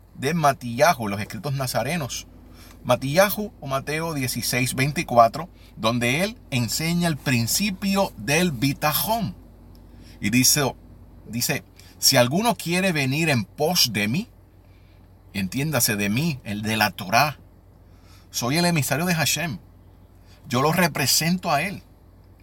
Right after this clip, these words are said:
¿Quiere seguir a Hashem? Entonces, niéguese a sí mismo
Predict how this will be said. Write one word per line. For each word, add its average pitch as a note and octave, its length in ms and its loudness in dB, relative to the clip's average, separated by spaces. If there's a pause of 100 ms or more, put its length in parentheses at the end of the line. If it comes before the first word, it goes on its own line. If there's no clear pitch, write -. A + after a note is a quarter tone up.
(300)
¿Quiere E3+ 320 4
seguir E3+ 320 2
a G3 80 6
Hashem? G#3 400 2 (640)
Entonces, B2 640 -2 (420)
niéguese A3 1000 0
a C#3 80 10
sí D3+ 260 0
mismo G#2 540 0